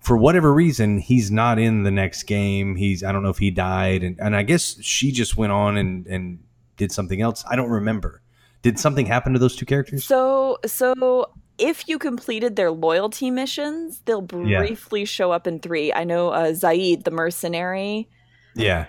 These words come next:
Speaker 2: He shows up, like, very briefly. I don't even remember the context of him being mentioned or showing up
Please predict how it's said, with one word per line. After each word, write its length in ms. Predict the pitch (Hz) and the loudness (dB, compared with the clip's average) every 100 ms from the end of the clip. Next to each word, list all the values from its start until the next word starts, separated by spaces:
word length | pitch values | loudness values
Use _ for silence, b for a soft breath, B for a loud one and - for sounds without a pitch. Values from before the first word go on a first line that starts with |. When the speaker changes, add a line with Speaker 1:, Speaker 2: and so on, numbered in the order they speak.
| - | -10
Speaker 2:
He 400 | - - 254 302 | -14 -6 -2 -2
shows 760 | 285 - - 233 220 226 226 208 - | -2 -4 -2 0 2 2 0 -2 -2
up, 240 | 190 180 | -2 0
like, 220 | 170 160 | -2 -2
very 420 | 160 165 165 185 | -4 2 2 2
briefly. 380 | 170 170 165 156 | 0 -2 -2 0
I 80 | 151 | 0
don't 160 | 170 165 | -2 -6
even 180 | 160 | -6
remember 880 | 156 151 160 156 156 156 156 156 156 | -8 -8 -8 -6 -6 -6 -4 -2 -2
the 160 | 156 151 | -4 -10
context 920 | - 135 139 143 - 175 - - - | -12 -8 -8 -8 -8 -8 -8 -12 -8
of 140 | 151 | -8
him 260 | - 170 156 | -8 -10 -6
being 440 | 156 147 143 151 | -4 -4 -8 -10
mentioned 400 | 151 156 165 156 | -10 -8 -10 -8
or 80 | 165 | -10
showing 360 | - 156 156 151 | -8 -8 -8 -6
up 200 | 160 | -8